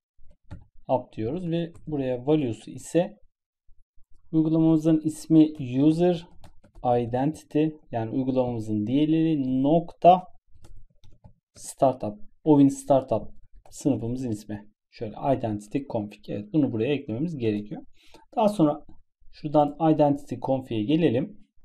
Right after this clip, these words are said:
Burada uygulamadaki bazı ayarları şöyle değiştirelim. Mesela app nokta use cookie authentication. Şöyle şuraya new cookie authentication options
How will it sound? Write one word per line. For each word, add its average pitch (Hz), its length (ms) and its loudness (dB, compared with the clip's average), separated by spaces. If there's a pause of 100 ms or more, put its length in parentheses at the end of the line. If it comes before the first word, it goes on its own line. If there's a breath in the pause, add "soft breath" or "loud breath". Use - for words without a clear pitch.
(880)
Burada 156 280 -2
uygulamadaki 175 720 2
bazı 180 500 4 (560)
ayarları 135 680 2
şöyle 139 280 -2
değiştirelim. 113 440 -4
Mesela 220 300 -2
app 226 320 -2
nokta 190 640 2 (560 soft breath)
use 202 440 0 (420)
cookie 170 520 -2 (200)
authentication. 113 1080 -4 (720)
Şöyle 120 180 -2
şuraya 147 340 2
new 170 460 2 (420)
cookie 180 540 0 (1400)
authentication 156 1160 0
options 127 680 0